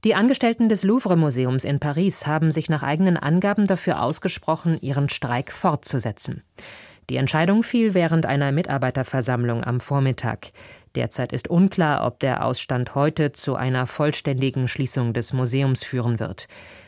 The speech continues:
Die Beschäftigten begründeten ihren Schritt mit dem Massenandrang und dem Personalmangel im meistbesuchten Museum der Welt. Diese Umstände, so die Kritik, wirkten sich negativ auf die Sicherheit und die Arbeitsbedingungen aus.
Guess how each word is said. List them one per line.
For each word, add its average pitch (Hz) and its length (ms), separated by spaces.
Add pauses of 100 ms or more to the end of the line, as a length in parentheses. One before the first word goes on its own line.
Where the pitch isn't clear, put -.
(120)
Die 196 80
Beschäftigten 214 560
begründeten 196 600
ihren 131 280
Schritt - 400
mit 160 220
dem 151 100
Massenandrang 143 1000
und - 360
dem 139 180
Personalmangel 143 800
im 123 320
meistbesuchten 120 880
Museum 123 460
der 127 160
Welt. 123 340 (640)
Diese 214 220
Umstände, 185 440
so 202 140
die 190 140
Kritik, - 580
wirkten 151 420
sich 143 220
negativ 180 640
auf - 220
die 139 160
Sicherheit 190 580
und 170 220
die 180 100
Arbeitsbedingungen 123 920
aus. - 400